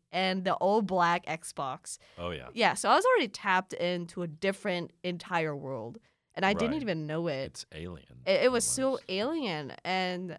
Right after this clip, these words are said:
Speaker 1: I remember those pieces of culture. I watched a lot of <laughs> movies, and I'm not sure, uh, I don't know how, but I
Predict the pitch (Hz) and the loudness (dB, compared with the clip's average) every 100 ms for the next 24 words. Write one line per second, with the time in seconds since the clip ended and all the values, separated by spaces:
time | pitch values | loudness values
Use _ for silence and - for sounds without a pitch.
0 | _ 165 185 190 196 202 202 180 180 170 | _ -2 -2 -2 -2 -4 -2 -2 -2 -4
1 | - - 190 196 - 185 160 180 - 170 | -8 -10 -6 -6 -6 -6 -8 -10 -10 -10
2 | 170 185 160 165 _ _ _ _ - 196 | -8 -6 -6 -8 _ _ _ _ 0 2
3 | 208 196 190 - 202 165 170 185 156 175 | 4 2 2 -2 -4 -2 -2 -2 -4 -2
4 | 240 226 277 311 285 - 185 185 175 190 | -2 0 2 2 0 -4 -2 0 0 -2
5 | - 208 254 277 - - 262 277 285 - | -4 -2 2 2 0 0 2 2 -2 -18
6 | - - - 208 202 180 - - _ - | -20 -20 2 6 8 8 4 -4 _ -2
7 | 220 233 247 302 466 466 185 170 208 226 | -2 2 2 4 4 2 4 4 6 6
8 | 233 202 220 | 4 4 4